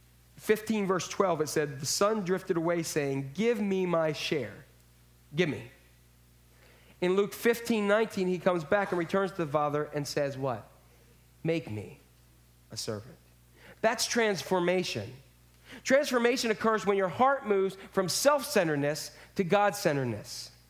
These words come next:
Are you there yet? Many of us may still be in the gimme, gimme, gimme, gimme, gimme stage. But what we need to do is come back and say,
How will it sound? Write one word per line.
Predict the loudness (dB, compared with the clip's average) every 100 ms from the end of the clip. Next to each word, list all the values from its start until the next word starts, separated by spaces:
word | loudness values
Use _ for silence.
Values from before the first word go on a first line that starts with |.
| _ _ _ _ _ _ _ _ _ _ 0
Are | 2
you | 2
there | 2 2 2
yet? | -2 -6 -12 -16 -18 -20 _ _ _ _ -20 0
Many | 2 4
of | 2
us | 2
may | 2
still | 2 2 2
be | 4
in | 2
the |
gimme, | 2 2 2 2
gimme, | 2 2 2
gimme, | 2 2 2
gimme, | 2 2 2
gimme | 2 2 0
stage. | -2 -2 -4 -8 -16 -20 -20 _ _ _ _ _ _ -20 _ _ _ _ _ _
But | -12 -12 -20 _ _ _ _ -10
what | -4
we | 0
need | 0 0
to | -4
do | -2 -2 -2
is | -4 -4
come | -2 0
back | 0 0 -2
and | -8
say, | -4 -4 -4